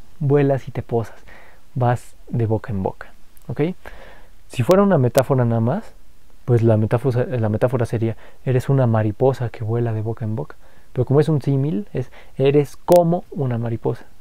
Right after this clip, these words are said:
Siempre es un comparativo, ¿ok? Comparando, pues, cosas que son abstractas entre sí, ¿no? Que n-, son, no tienen relación realmente y tienen un sentido metafórico, ¿ok? Entonces, sigamos. Y el hiperbatón,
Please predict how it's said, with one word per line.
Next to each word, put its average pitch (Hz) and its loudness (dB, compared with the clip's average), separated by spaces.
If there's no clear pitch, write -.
Siempre 127 0
es 131 -4
un 127 0
comparativo, 110 -4
¿ok? - -6
Comparando, 117 0
pues, 127 0
cosas 143 2
que 123 0
son 127 0
abstractas 135 -2
entre 104 -2
sí, 107 -4
¿no? 101 -6
Que - -8
n-, 98 -8
son, 120 -2
no 127 4
tienen 117 4
relación 95 -2
realmente 95 -4
y - -8
tienen 107 2
un 101 0
sentido 98 -2
metafórico, - -6
¿ok? 156 -8
Entonces, 117 -6
sigamos. 143 -2
Y 147 2
el 131 2
hiperbatón, - -2